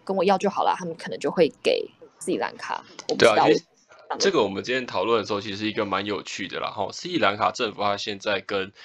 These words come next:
Speaker 2: 日本要出疫苗，口头上是跟日本要疫苗，那他可能只是想要，呃，告诉这个亲-，这个，这个亲-，
Speaker 1: 中国说，
Speaker 2: 就是他们中国说，
Speaker 1: “哎，快点哦。”
Speaker 2: 呃，“来，给我疫苗哦，哦吼，那如果你不给我的话，印度可能就会介入哦。”所以我可能会有两个地方，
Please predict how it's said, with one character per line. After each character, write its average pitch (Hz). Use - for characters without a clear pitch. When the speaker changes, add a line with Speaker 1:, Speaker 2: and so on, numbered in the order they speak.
Speaker 2:
日 165
本 92
要 110
出 98
疫 104
苗， 67
口 -
头 123
上 160
是 143
跟 123
日 127
本 -
要 104
疫 104
苗， 73
那 120
他 135
可 -
能 87
只 85
是 110
想 92
要， 98
呃， 95
告 113
诉 107
这 101
个 87
亲-， 110
这 117
个， 98
这 107
个 98
亲-， -
Speaker 1:
中 233
国 254
说， -
Speaker 2:
就 240
是 -
他 -
们 208
中 123
国 -
说， -
Speaker 1:
“哎， -
快 -
点 -
哦。” 202
Speaker 2:
呃 107
，“来， 113
给 143
我 147
疫 135
苗 104
哦， 95
哦 107
吼， 98
那 113
如 127
果 143
你 107
不 131
给 117
我 98
的 95
话， 104
印 131
度 135
可 107
能 92
就 107
会 113
介 104
入 107
哦。” 73
所 143
以 -
我 104
可 -
能 95
会 120
有 104
两 92
个 95
地 113
方， 95